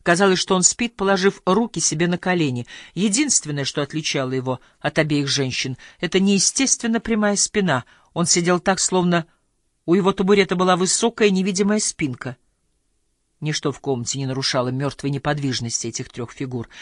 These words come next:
и Петька тоже невольно замер, сливаясь с ними в одно окаменевшее целое. Потом на крыльце завозился, поднимаясь на ноги со ступенек, дед Артем,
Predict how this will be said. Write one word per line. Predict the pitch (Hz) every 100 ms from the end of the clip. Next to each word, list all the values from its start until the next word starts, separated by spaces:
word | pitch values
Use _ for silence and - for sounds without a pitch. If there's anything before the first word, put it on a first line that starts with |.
| - -
и | 139
Петька | 147 131 151
тоже | - 175 131
невольно | 127 123 120
замер, | 123 127 120 120 - - -
сливаясь | - 156 143 139 117 -
с |
ними | 135 120 117 _ _ -
в | 127
одно | 147 131 131
окаменевшее | - 143 139 127 - 143
целое. | 135 - 131 113 - - _ _ _ _ _ _ _ _ _ _ _
Потом | 147 165 147
на | 139
крыльце | 147 139 147
завозился, | 131 139 135 160 175 -
поднимаясь | - 143 147 143 131 123 - -
на | 147 139
ноги | 123 123
со | 123 131
ступенек, | - 139 139 127 123 - - _ -
дед | 143 160 160
Артем, | 156 - 147 113